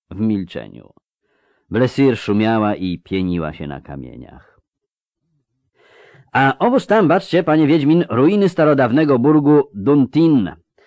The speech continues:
Strasznych scen, jeśli wierzyć bajce, był ci ów burg świadkiem. Walgerius, co go wołali wdałym, ubił tam krwawo i wśród mąk okrutnych żonę niewierną, miłośnika tejże,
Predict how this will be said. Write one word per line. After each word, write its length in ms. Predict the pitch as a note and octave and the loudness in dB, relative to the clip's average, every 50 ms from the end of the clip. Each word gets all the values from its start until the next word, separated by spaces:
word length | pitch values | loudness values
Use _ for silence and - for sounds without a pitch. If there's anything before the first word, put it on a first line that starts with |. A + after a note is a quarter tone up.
| _ - | _ -20
Strasznych 720 | - - - A2+ A#2+ C#3 E3 F3 D#3 - C#3+ D#3 D3+ D3 | -18 -12 -8 -4 -2 0 0 0 0 0 0 0 0 0
scen, 540 | - - - - B2+ C#3+ D#3+ D#3 C3+ G2 D2+ C#2+ | -2 -6 -6 -2 0 0 2 2 0 -2 -4 -8
jeśli 320 | D#2 F#2+ G#2 - - A2+ | -8 -8 -8 -6 -6 -4
wierzyć 300 | A2 B2 B2+ A2+ A#2 G#2 | -2 -2 -2 -2 -2 -4
bajce, 400 | G2+ F#2+ A#2+ B2+ B2+ - - A#2+ | -2 -2 -2 -2 -2 -2 -2 -4
był 200 | G2 F#2 B2+ C3 | -2 -2 -2 -2
ci 160 | B2+ - B2+ - | -2 -4 -6 -4
ów 260 | - A#2 G#2+ F2+ F#2 | -4 -4 -4 -6 -8
burg 400 | D#2+ E2 G#2+ B2+ C#3 B2+ A#2+ A#2 B2 - - | -8 -4 -2 0 0 0 0 -2 -2 -4 -6
świadkiem. 640 | - - - G#2+ B2+ C3+ - - - F2+ D2 D2 - _ _ _ _ _ _ _ _ _ _ _ _ _ | -10 -10 -6 -6 -6 -6 -6 -8 -10 -10 -10 -10 -14 _ _ _ _ _ _ _ _ _ _ _ _ _
Walgerius, 960 | - F2+ F#2 G#2+ A#2 B2+ B2+ A#2 C#3+ G3 A#3 A3+ D3 G2+ E2 C#2 - - - _ _ _ _ _ - | -12 -8 -4 -2 0 0 0 0 0 0 0 0 0 -2 -4 -8 -12 -16 -20 _ _ _ _ _ -8
co 160 | - B2 A#2+ | -6 -4 -2
go 180 | G#2 A2+ A#2 G#2 | 0 0 0 0
wołali 440 | F#2+ A#2 A2+ B2+ C#3 C3+ B2 G#2+ | 0 0 2 2 2 2 0 -2
wdałym, 520 | E2+ D#2+ D#2 - A#2+ A#2+ A#2 B2+ C#3 D#3+ D3 - _ _ _ _ _ _ _ - | -4 -6 -4 -4 -2 0 2 2 2 2 0 -2 _ _ _ _ _ _ _ -2
ubił 260 | F#3+ G3 A3 A3 G3 | -2 0 0 0 0
tam 260 | F3 F3+ E3 D3 A#2 | 0 2 2 2 0
krwawo 540 | - - G#2+ G2+ F#2 C3+ D#3+ E3 D#3 F3 C#3+ | -2 -4 -8 -4 -2 0 0 2 2 2 0
i 120 | A#2+ A2+ | 0 -2
wśród 260 | - - A#2 B2 G#2+ | -4 -4 -4 -4 -2
mąk 360 | G2+ A2 C#3 D#3 D#3+ - - - | 0 2 2 2 2 0 0 -4
okrutnych 640 | A#2 - - A2+ C#3 C3 - B2+ B2+ A#2 F2+ - - - | -4 -2 0 0 0 0 0 0 -2 -2 -2 -6 -12 -14
żonę 460 | D#2+ F2 E2 C3 C#3+ D3 C#3 C3 B2+ | -12 -8 -4 0 2 2 4 4 4
niewierną, 720 | B2 B2 A#2 G#2 C3 C#3 A#2+ G#2+ A2 C3 C#3+ D3 D#3+ E3 D3+ - _ _ _ - | 2 0 0 0 -2 -2 -2 0 0 0 0 0 0 0 -2 -4 _ _ _ -6
miłośnika 840 | G2+ A#2+ E3 G#3+ G#3 F3+ D3+ - - A#2 C3 D3 C#3 - C3 B2+ B2 | -2 0 2 2 2 2 0 0 0 0 2 2 2 0 -2 -4 -2
tejże, 600 | - C3 C3 A#2+ A2+ G2+ F#2+ B2 D3 D#3 D3+ | -2 -2 -2 -2 -2 -2 -2 -2 -2 -2 -4